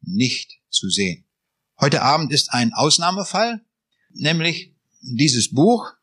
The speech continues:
hat natürlich auch einen Autor, wie jedes Buch, und der Autor steht nun gerade auch hier. Also das kommt nicht alle Tage vor. Jetzt kommt noch der zehnte Satz,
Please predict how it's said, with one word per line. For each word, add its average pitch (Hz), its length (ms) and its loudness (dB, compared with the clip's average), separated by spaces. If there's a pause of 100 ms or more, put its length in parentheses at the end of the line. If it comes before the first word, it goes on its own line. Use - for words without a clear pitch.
(360)
hat 170 180 -2
natürlich 151 480 -2
auch 160 340 2
einen 156 300 -4
Autor, 143 480 -2
wie 113 100 -6
jedes 117 360 -6
Buch, 202 320 -4 (280)
und 131 160 -4
der 143 160 -2
Autor 156 280 2
steht 147 260 0
nun 123 120 -2
gerade 117 320 0
auch 104 180 -6
hier. 85 180 -12 (320)
Also 131 200 -4
das 156 120 0
kommt 175 160 2
nicht 156 160 -4
alle 143 180 -4
Tage 131 300 -2
vor. - 380 0 (560)
Jetzt 123 100 -2
kommt 165 160 -2
noch 143 140 -4
der 113 160 -4
zehnte 196 340 0
Satz, 202 480 -2